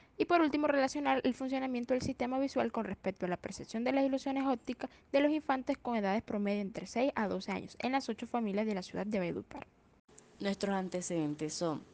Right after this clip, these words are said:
Speaker 2: las investigaciones experimentales sobre la percepción visual de Dana en el dos mil catorce, el engaño visual en el arte, análisis de la percepción visual y las leyes de la Gestalt, de Barichama Tomo en el dos mil catorce, y la percepción visual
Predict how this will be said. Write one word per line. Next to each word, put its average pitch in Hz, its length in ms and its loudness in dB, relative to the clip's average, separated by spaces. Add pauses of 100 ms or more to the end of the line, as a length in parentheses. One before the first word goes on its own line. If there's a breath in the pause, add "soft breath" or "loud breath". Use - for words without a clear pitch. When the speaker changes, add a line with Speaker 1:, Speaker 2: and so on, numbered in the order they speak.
(180)
Speaker 2:
las 185 120 -2
investigaciones 170 840 -2
experimentales 180 720 -2
sobre 180 200 -2
la 165 100 -2
percepción 143 580 -4
visual 147 400 0
de 156 300 0
Dana 170 360 2
en 170 120 -2
el 151 120 -4
dos 147 140 -6
mil 131 180 -4
catorce, 143 520 -6 (540 loud breath)
el 165 120 0
engaño 165 400 0
visual 170 340 -2
en 156 160 -4
el 143 140 -4
arte, 139 340 -6 (160)
análisis 151 500 -6
de 160 120 -6
la 160 120 -6
percepción 156 460 -8
visual 170 400 -4
y 185 60 -6
las 160 160 -6
leyes 135 260 -4
de 131 80 -8
la 135 80 -8
Gestalt, 143 440 -8
de 143 180 -4
Barichama 143 640 -4
Tomo 185 480 -4
en 165 120 -6
el 143 120 -8
dos 139 140 -8
mil 143 160 -8
catorce, 147 520 -4 (640 loud breath)
y 190 80 -4
la 196 180 -2
percepción 185 540 -2
visual 165 360 -2